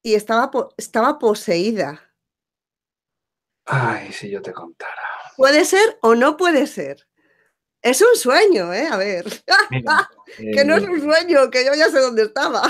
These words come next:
Speaker 1: <laughs>
Speaker 2: hubo una persona. No voy a dar datos porque no quiero dar datos. Si un día los das, era esta persona.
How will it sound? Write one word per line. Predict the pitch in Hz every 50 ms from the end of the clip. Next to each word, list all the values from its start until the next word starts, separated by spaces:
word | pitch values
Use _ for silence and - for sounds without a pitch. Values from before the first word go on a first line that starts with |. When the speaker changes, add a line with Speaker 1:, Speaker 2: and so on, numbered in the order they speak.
| - - _ -
Speaker 1:
<laughs> | 330 370 - - _ _ _ _ _ _ _ _ _ _ _ _ _ _ _ _ _ _ _ _ - - -
Speaker 2:
hubo | - 165 160 170 180 156
una | 151 151 139 127
persona. | 135 127 117 113 - - - 123 117 101 95 92 - _ _ _ _ _ _ _ _ _ _ _ _ _ _ _ _ _ _ _ _ _ _ _ _ _ _
No | - - 120 143 139
voy | 139 139
a | 127 120
dar | 120 113 104 104
datos | 104 104 107 104 - 117 117 117 - _
porque | - 104 - 98 95
no | 95 95 95 95 92
quiero | - 90 82 80 78
dar | 78 76 - _ _
datos. | _ _ _ _ _ _ _ _ _ _ _ _ _ _ _ _ - _ _ _ _ _ _ _ _ _ _ _ _
Si | _ - - - 117 117
un | 120 120
día | 123 123 123 120
los | 113 113 110 110
das, | 110 113 113 - -
era | 104 101 101
esta | - - - 87
persona. | - 87 85 - - - 85 82 78 -